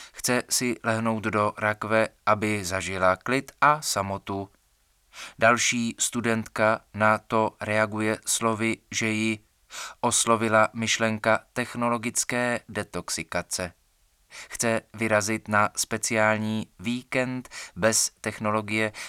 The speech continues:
míněno bez mobilního telefonu, na kterém je, jak připouští, závislá. Učitelé jsou droga, říká další student,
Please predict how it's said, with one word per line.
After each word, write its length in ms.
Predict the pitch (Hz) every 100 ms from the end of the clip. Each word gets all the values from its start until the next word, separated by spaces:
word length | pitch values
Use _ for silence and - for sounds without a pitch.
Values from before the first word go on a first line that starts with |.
| -
míněno 520 | 104 110 110 110 110 -
bez 380 | 120 113 - - -
mobilního 560 | 104 113 113 110 110 110
telefonu, 560 | 110 104 - 107 110 107 - -
na 140 | 107
kterém 480 | - 113 107 110 110 -
je, 260 | 104 110 - -
jak 360 | 123 117 - -
připouští, 800 | 120 110 104 101 - 107 107 - -
závislá. 920 | 110 107 104 90 - 92 90 90 87 - _ _ _ _ - - - - _ _ _ _ _ _
Učitelé 800 | - 120 - 117 113 110 110 110 -
jsou 440 | - 123 127 123 -
droga, 500 | 113 135 127 107 107 - _ -
říká 460 | 101 98 - 95
další 540 | 95 98 95 - 101 -
student, 600 | - - 101 95 87 85